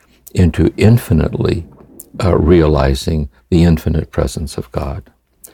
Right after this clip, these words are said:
sharing in God's own life as perfectly as God shares in God's life, in our eternal nothingness without God, in the full light of glory. And this is the picture.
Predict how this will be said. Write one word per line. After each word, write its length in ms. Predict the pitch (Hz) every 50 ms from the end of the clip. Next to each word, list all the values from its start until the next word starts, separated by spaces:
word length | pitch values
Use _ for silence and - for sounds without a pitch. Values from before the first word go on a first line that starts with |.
| _ _ _ _
sharing 400 | - - - 110 95 90 90 85
in 180 | 85 80 78 80
God's 380 | 80 80 82 85 80 69 - 87
own 180 | 80 80 80 80
life 380 | 78 78 78 76 76 73 -
as 100 | - -
perfectly 640 | - _ - - 98 85 - - 80 - 101 90 82
as 140 | 78 78 73
God 380 | - - 82 80 80 85 80
shares 420 | - - - 82 76 73 - - -
in 120 | - 85
God's 400 | 82 - - 76 76 80 - -
life, 300 | - - - - 80 - _ _ _ _ - - _ - - _ - - _ _ _ -
in 100 | - 85
our 140 | 82 80 80 -
eternal 440 | - - - - 98 85 80 82 78
nothingness 580 | 73 76 76 78 - 98 82 73 73 71 -
without 340 | - 78 73 73 71 71 67
God, 400 | - 82 76 71 71 71 71 - _ _ _ _ -
in 100 | - 78
the 80 | 78
full 340 | 73 - - - - 90 87
light 240 | 80 80 80 78 76
of 160 | 78 73 69
glory. 580 | - - 85 76 73 73 73 - 76 76 - _ _ _ _ _ _ _ _ _ - _ _ _ _ - - - - - - - - - - - -
And 160 | - 92 92
this 180 | 104 101 - -
is 120 | 101 80
the 80 | - 110
picture. 420 | - - 101 - - - - -